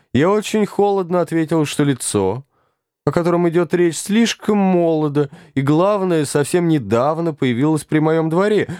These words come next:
что, открывая перспективу столь важного возвышения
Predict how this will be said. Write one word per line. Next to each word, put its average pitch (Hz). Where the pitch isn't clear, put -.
что, -
открывая 139
перспективу 139
столь 123
важного 110
возвышения 113